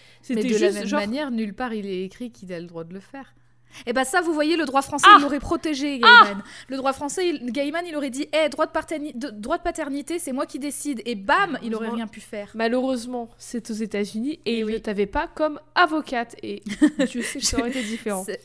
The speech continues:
Speaker 2: oui, bah, c'est, c'est, prenez un vrai avocat. Prenez, <laughs> prenez pas moi. <laughs> Je suis pas avocate.
Speaker 1: Nulle part, il est écrit que t'es pas une vraie avocate, Ève.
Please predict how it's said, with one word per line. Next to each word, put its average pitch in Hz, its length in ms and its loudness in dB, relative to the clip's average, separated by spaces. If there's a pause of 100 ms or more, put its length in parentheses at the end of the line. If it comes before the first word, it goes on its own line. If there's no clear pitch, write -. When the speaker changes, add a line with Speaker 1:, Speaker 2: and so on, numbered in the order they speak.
(100)
Speaker 2:
oui, 233 120 -2
bah, 214 220 4
c'est, 247 100 2
c'est, 220 580 -10
prenez 262 380 2
un 247 80 2
vrai 214 200 0
avocat. 208 360 -2
Prenez, 226 320 2 (140)
<laughs> - 100 -12
prenez 254 260 0
pas 254 200 4
moi. 262 200 4 (440)
<laughs> 427 500 2
Je 254 80 -2
suis 269 180 -6
pas 285 180 2
avocate. 269 420 -2
Speaker 1:
Nulle 302 200 4
part, 359 140 2 (100)
il 294 120 6
est 285 80 6
écrit 339 220 2
que 349 40 -8
t'es - 140 4
pas 262 140 4
une 240 80 2
vraie 233 120 4
avocate, 240 460 4
Ève. 214 260 0